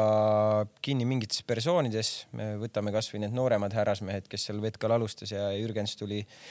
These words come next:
tuli varust, on ju, et, äh, loomulikult on neid huvitav vaadata ja nende liigutused on ka huvitavad. Ma arvan, et ka see, et meil oli Joonas, äh, Joonas Tamm ja Karol Mets tagasi, kindlasti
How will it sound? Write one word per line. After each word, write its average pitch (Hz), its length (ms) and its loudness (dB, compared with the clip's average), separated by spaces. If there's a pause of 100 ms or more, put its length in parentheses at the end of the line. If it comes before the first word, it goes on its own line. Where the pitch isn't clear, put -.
(200)
tuli 117 160 2
varust, 147 400 8
on 107 160 2
ju, 104 160 0
et, - 240 -8
äh, 107 160 4 (160)
loomulikult 120 480 0
on 104 80 -4
neid 104 160 -2
huvitav 117 320 -2
vaadata 131 400 4
ja 104 80 0
nende 104 160 0
liigutused 113 480 0
on 131 80 0
ka 135 120 6
huvitavad. 90 520 -6 (560)
Ma 113 80 8
arvan, 117 240 4
et - 80 -6
ka 120 80 2
see, 131 240 6
et 104 120 -4
meil 110 200 0
oli 113 80 2
Joonas, 123 480 4
äh, 113 280 2
Joonas 120 280 2
Tamm 127 240 2
ja 104 40 2
Karol 131 240 6
Mets 160 240 2
tagasi, 104 360 2
kindlasti 104 520 -2